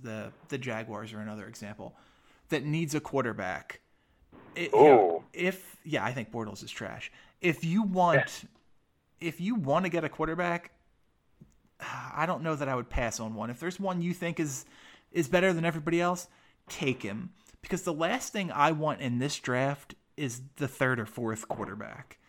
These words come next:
Speaker 1: I don't wanna have to use a
Speaker 2: Well
Speaker 1: I don't wanna have to use a first round pick for the third or fourth best guy.
Speaker 2: Ask the Broncos about that. But
Speaker 1: Well,
Speaker 2: yeah,
Speaker 1: uh,
Speaker 2: I
Speaker 1: Browns have, I mean, the, the Browns have done that a bunch, and that, with that number twenty-two pick, <laughs> mind you.
Speaker 2: Oh, uh,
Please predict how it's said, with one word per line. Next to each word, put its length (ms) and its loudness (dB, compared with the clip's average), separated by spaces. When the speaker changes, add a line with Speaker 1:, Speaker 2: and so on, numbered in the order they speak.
Speaker 1:
I 100 2
don't 160 0
wanna 160 0
have 260 -2
to 60 -6
use 180 -4
a 20 12
Speaker 2:
Well 360 12
Speaker 1:
I 100 6
don't 120 2
wanna 140 -2
have 180 -4
to 60 -8
use 160 -6
a 40 -8
first 320 -6
round 220 -4
pick 360 -8
for 160 -10
the 100 -6
third 320 -6
or 80 -2
fourth 400 -12
best 320 -10
guy. 440 -14
Speaker 2:
Ask 200 6
the 80 -8
Broncos 520 2
about 280 0
that. 240 2
But 80 -8
Speaker 1:
Well, 100 6
Speaker 2:
yeah, 140 4
Speaker 1:
uh, 20 8
Speaker 2:
I 300 2
Speaker 1:
Browns 280 2
have, 160 -10
I 140 -2
mean, 80 -8
the, 220 -8
the 80 -10
Browns 300 -4
have 80 -14
done 140 -6
that 140 -8
a 60 -10
bunch, 340 -6
and 200 -10
that, 80 -6
with 120 -8
that 120 -2
number 180 -4
twenty-two 440 -6
pick, 320 -12
<laughs> 0 -
mind 340 -12
you. 80 -14
Speaker 2:
Oh, 80 4
uh, 220 -2